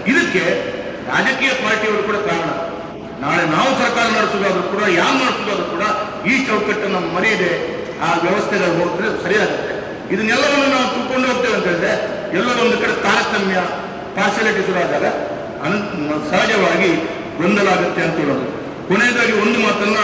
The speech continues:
ಅವ್ರು ಹೇಳಿದ್ರು, "ಸರ್, ಮಂಗಳೂರು ದಸರಾ, ಮೈಸೂರು ಬಿಟ್ಟರೆ ಮಂಗಳೂರು ದಸರಾನೇ ಬಹಳ ಪ್ರಖ್ಯಾತಿ ಪಡ್ಕೊಂಡು."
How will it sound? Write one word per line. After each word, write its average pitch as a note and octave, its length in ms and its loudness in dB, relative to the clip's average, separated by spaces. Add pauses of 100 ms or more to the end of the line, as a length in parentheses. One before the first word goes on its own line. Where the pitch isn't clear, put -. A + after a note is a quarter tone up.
ಅವ್ರು F#3 160 4
ಹೇಳಿದ್ರು, F#3 300 0 (1700)
"ಸರ್, G3 560 0 (540)
ಮಂಗಳೂರು A3+ 400 2
ದಸರಾ, F3+ 360 2
ಮೈಸೂರು G#3 360 2
ಬಿಟ್ಟರೆ - 240 2
ಮಂಗಳೂರು G3 400 2
ದಸರಾನೇ F3+ 240 0
ಬಹಳ E3 220 0
ಪ್ರಖ್ಯಾತಿ F3+ 640 0
ಪಡ್ಕೊಂಡು." - 320 -4